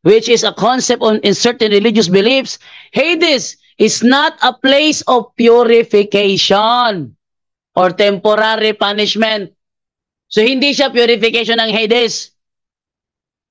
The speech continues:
Ang layo ng tinalon niya, napunta siya sa Hades. Oh, how about yung Sheol?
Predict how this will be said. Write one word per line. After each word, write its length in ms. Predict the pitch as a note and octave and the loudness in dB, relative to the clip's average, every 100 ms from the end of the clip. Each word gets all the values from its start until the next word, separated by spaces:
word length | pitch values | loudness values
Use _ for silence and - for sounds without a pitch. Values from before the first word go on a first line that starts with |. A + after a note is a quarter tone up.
| _ _ _ _ _ - | _ _ _ _ _ -6
Ang 280 | D#3 D#3 D3+ | 2 4 4
layo 480 | F#3 A3+ A3+ A3 G#3 | 4 2 0 0 2
ng 140 | G3+ F#3+ | 0 2
tinalon 400 | F#3 F#3 G3 G3 | 0 2 2 2
niya, 320 | A3+ C4 G#3 | 2 2 0
napunta 560 | F#3 F#3+ - G#3 G#3+ | 0 -2 -2 -2 0
siya 120 | G#3 G3+ | 0 0
sa 120 | G#3 | 0
Hades. 640 | G3+ G#3 A#3+ B3+ G#3+ - _ _ _ _ _ - | 2 2 2 2 -2 -12 _ _ _ _ _ -2
Oh, 400 | G#3 F#3 B2+ _ _ _ - | -2 -2 -8 _ _ _ -4
how 280 | C4 C#4+ | -2 0
about 240 | C4 C#4 C4 | 0 -2 0
yung 160 | B3+ | 0
Sheol? 480 | A#3+ B3+ B3 F3+ A#2+ | 2 2 2 -2 -6